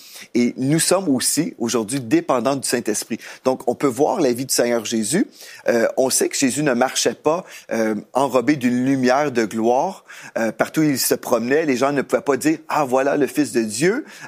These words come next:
Euh, il ne flottait pas dans les airs. Non, il a vécu, même s'il était cent pour cent Dieu,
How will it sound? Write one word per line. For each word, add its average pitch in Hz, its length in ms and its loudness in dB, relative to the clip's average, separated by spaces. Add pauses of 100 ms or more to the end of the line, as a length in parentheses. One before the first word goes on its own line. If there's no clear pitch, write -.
Euh, 120 60 2
il 127 140 2
ne 127 100 4
flottait 143 500 0
pas 156 160 0
dans 151 160 2
les 135 240 4
airs. 143 300 2 (240)
Non, 160 80 2
il 143 160 4
a 127 80 4
vécu, 170 720 -2 (260)
même 220 220 0
s'il 208 240 0
était 151 200 2
cent 208 340 0
pour 175 220 -2
cent 143 220 2
Dieu, 107 320 -4